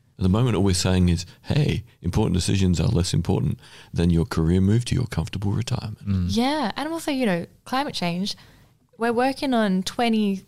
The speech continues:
Speaker 3: fifty, a hundred year scales here. So how does the short-term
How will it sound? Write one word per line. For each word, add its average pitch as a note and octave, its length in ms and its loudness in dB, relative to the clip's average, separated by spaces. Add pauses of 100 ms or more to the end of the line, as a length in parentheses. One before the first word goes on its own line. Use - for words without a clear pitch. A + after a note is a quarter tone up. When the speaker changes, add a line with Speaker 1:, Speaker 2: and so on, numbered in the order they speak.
Speaker 3:
fifty, F#3+ 720 -2 (220)
a G#3 60 -2
hundred A3 300 0
year F#3+ 160 -2
scales F#3 520 -2
here. - 260 -8
So F#3 300 -2 (320)
how G#3+ 180 0
does A#3+ 220 -4
the G3+ 100 -4
short-term F#3 880 -2